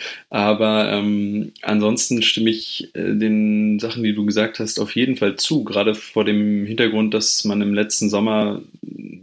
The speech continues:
sich ja, glaub ich, schon irgendwie, als man gehört hat, okay, da kommt jemand aus der Schweiz, aus Luzern,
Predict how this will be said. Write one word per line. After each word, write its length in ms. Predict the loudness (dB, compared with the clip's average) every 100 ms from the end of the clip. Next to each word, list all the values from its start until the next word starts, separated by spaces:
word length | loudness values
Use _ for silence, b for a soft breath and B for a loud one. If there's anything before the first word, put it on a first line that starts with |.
| -18
sich 220 | -10 -6 -2
ja, 80 |
glaub 180 | 0 0
ich, 120 | 0
schon 300 | 0 0 0
irgendwie, 280 | 0 0 0
als 360 | 0 0 -2 -2
man 120 | -2
gehört 160 | 0 0
hat, 100 | -2
okay, 220 | -2 0
da 80 | 0
kommt 240 | 0 -2
jemand 220 | 0 0
aus 120 | 0 0
der 100 | 0
Schweiz, 440 | 2 2 2 0
aus 160 | -6 -4
Luzern, 640 | -2 0 2 2 0